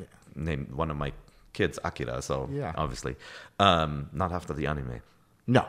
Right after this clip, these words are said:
Speaker 1: And so I, I had this terrible, I, honestly, like, this very adversarial relationship where I just didn't wanna see him.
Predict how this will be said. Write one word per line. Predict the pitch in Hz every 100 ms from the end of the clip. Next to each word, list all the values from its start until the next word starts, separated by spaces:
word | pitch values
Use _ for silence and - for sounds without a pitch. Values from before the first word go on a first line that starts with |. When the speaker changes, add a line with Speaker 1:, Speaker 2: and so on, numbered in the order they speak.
| -
Speaker 1:
And | 131
so | - 175 151 - -
I, | 165
I | 147
had | 175 165
this | 185
terrible, | - 175 196 254 247 196 -
I, | 160
honestly, | 160 240 - 165
like, | 135 120
this | 123
very | 117 147 180
adversarial | 135 151 156 151 151 147 123
relationship | 123 147 - -
where | 117 143
I |
just | 131 -
didn't | 180 160
wanna | 147
see | -
him. | 220